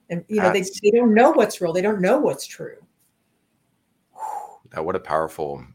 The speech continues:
Speaker 2: correlation, um, for people who, who, uh,
Speaker 1: Mm-hmm.
Speaker 2: who relate to that, which, which I do. That's awesome. Okay, we're gonna dive into some leadership aspects for the Vision Pros out there. You've been,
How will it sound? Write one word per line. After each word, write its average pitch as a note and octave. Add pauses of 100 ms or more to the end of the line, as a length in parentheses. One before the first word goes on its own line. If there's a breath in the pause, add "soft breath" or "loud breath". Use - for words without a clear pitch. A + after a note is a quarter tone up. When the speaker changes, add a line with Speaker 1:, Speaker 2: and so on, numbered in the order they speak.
(120)
Speaker 2:
correlation, D2+ (160)
um, D2+
for -
people D2
who, C#2+ (500 soft breath)
who, D2+
uh, C#2+
Speaker 1:
Mm-hmm. D2
Speaker 2:
who D#2
relate D2
to -
that, B1+
which, -
which -
I -
do. C#2+
That's D#2+
awesome. -
Okay, A2
we're F#2
gonna D3
dive A#2+
into G#2
some E2
leadership F2
aspects -
for -
the D#2
Vision D2
Pros D2
out C#2
there. D#2+
You've F2
been, E2+